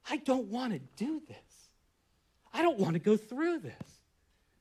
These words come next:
God, surely there is another way." <sighs>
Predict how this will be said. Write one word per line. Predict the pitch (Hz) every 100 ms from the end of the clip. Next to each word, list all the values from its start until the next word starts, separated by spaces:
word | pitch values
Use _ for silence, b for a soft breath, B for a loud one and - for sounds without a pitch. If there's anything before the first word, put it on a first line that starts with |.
| -
God, | 262 254 175 139
surely | - - 285 285 233 151
there | 233 277
is | 196 160
another | 156 220 320 320 202 127 - b b b _ _
way." | 262 285 156 95 - _ _ _ _ _ _ _ _ _ _ _ _ _ _ _ _ _ _
<sighs> | -